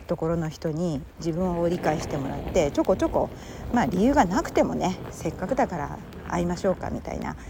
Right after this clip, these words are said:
感じで、あの、交流がね、できるような状況になってきたっていうのが本当に嬉しいです。うん、なんか出かけるのはね、こうコロナもあってすごくこうリスクみたいなね、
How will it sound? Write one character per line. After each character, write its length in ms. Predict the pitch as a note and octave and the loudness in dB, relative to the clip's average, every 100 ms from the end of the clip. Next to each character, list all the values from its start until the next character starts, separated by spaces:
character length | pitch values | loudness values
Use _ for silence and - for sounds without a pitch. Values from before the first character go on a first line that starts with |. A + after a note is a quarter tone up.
| - - | -14 -10
感 220 | - D#3 | -6 -4
じ 140 | D3 D3 | -4 2
で、 260 | E4+ D#3+ - - - - - - | 4 4 2 -8 -10 -10 -10 -8
あ 100 | D3+ | -8
の、 200 | D#3 D3+ - - | -6 -8 -10 -6
交 180 | - E3 | -2 0
流 140 | D#3+ | 0
が 120 | D3 | -2
ね、 180 | D#3+ A3+ | -2 -2
で 100 | E3+ | -2
き 140 | - F#3 | -2 -2
る 140 | D#3+ - - - - - - - - - - | -2 -4 -8 -8 -8 -10 -12 -14 -14 -10 4
よ 160 | G3+ | 4
う 40 | D3+ | 4
な 220 | C#3 F#3 - - - - | 0 -8 -12 -14 -14 -8
状 120 | G3 | -2
況 180 | F3+ G#3+ | 2 4
に 140 | E3+ | 4
な 100 | E3 | 2
っ 20 | B3+ | 4
て 160 | C4+ | 4
き 60 | - | 4
た 100 | E3 | 0
っ 40 | |
て 180 | - - | -2 -2
い 60 | D3+ | 0
う 20 | |
の 80 | - | 2
が 220 | C3+ C3+ - | 0 -2 -4
本 140 | F3+ C4 | 0 4
当 80 | F4+ | 6
に 120 | D#4 | 6
嬉 180 | D4 D4 | 6 4
し 80 | D#4 | 4
い 20 | |
で 80 | E3 | 4
す。 160 | - D3 - - - - - - - - | 2 -4 -8 -16 -16 -12 -10 -10 -12 -6
う 40 | |
ん、 280 | D#3+ D#3 B2 - - - - - | -2 -2 -4 -6 -14 -12 -10 0
な 100 | D#4+ | 4
ん 20 | |
か 80 | F#3+ | 6
出 120 | F#3 | 8
か 140 | C#4 | 6
け 120 | F#4+ | 8
る 120 | F#4 F4 | 8 8
の 100 | G3+ | 6
は 100 | C#3 | 4
ね、 200 | D#3 D3+ | 2 2
こ 140 | D#3 | 0
う 100 | D#3 | 4
コ 100 | C#4+ | 6
ロ 80 | D#4+ | 6
ナ 120 | G#3 | 6
も 140 | C#3+ | 4
あ 40 | C#3+ | 2
っ 60 | |
て 400 | - - D#3+ C#3 | 0 0 4 4
す 120 | C#3 F3+ | 2 0
ご 120 | G3+ | 0
く 100 | - | 0
こ 100 | D3 | -2
う 60 | |
リ 120 | D3 A#3+ | 2 2
ス 120 | - | 4
ク 100 | C4 | 2
み 100 | E3 | 4
た 120 | D3+ | 0
い 80 | B2+ | -2
な 80 | - | 0
ね、 200 | G3 | -2